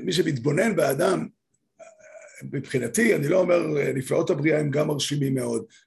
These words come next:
גוף האדם הוא מרשים מאוד, אין דבר שיותר מרשים אותי מאשר העומק והיופי של נפש האדם. כן, זה, זאת האמת, האמת היא שזאת הבריאה הכי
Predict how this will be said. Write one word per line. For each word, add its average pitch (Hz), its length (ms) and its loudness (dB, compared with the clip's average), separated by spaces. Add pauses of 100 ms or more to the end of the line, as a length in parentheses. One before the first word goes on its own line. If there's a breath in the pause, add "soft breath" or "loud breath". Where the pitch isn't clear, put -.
(120)
גוף 196 240 2
האדם 165 300 4
הוא 143 140 -2
מרשים 135 340 -2
מאוד, 165 300 -2
אין 226 240 0
דבר 165 440 2
שיותר 160 400 -2
מרשים 156 680 -2 (500)
אותי 180 500 0 (420 loud breath)
מאשר 151 340 2
העומק 190 400 0 (100)
והיופי 147 540 2
של 143 200 -2
נפש 143 240 -4
האדם. 123 240 -6 (1500)
כן, - 360 -2
זה, 123 200 -4 (220)
זאת 143 220 -4
האמת, 147 380 0
האמת 135 240 -2
היא 156 100 0
שזאת 135 280 -4
הבריאה 135 380 0
הכי 165 600 -2